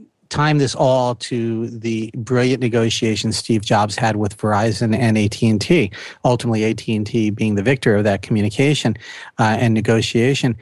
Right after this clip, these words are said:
Basically, they broke this control over the hardware. And the only thing that the, uh, mobile provider did have was the sim card. And Apple recently changed that with a universal sim card within the new iPad Air with, uh, wireless,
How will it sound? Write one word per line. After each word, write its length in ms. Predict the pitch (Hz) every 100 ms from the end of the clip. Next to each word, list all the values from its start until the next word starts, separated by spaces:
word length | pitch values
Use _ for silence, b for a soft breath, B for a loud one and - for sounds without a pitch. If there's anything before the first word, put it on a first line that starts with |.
| B B _
Basically, 600 | 151 190 - 196 - 160
they 160 | 135 127
broke 500 | 104 135 143 139 -
this 400 | 135 123 107 - -
control 800 | - 127 - - 139 131 95 92 _ -
over 600 | 135 127 113 117 113 110
the 160 | 127 120
hardware. 520 | 156 165 107 98 120 _ - B B -
And 220 | - 117
the 140 | 120 143
only 300 | 147 202 143
thing 260 | 151 139
that 200 | 131 120
the, 340 | - 117 113 117
uh, 200 | 117 110
mobile 300 | 123 123 135
provider 600 | - 113 120 120 110 113
did 340 | 104 131 185
have 360 | 185 117 101 110
was 160 | 117
the 60 | 139
sim 240 | - 214
card. 300 | 226 104 90 - B B B -
And 140 | 135 139
Apple 320 | 170 170 139
recently 500 | 127 175 226 190 135
changed 320 | - 123 113
that 140 | 117
with 160 | 127 120
a 40 |
universal 540 | 127 131 139 151 190 143
sim 260 | - 123
card 360 | 113 131 120 123
within 400 | 120 113 131 120
the 260 | 120 117 117
new 160 | 120
iPad 480 | 123 120 117 123 117
Air 320 | - 135 139
with, 340 | 113 110 113 -
uh, 120 | 113
wireless, 580 | 113 123 120 127 123 -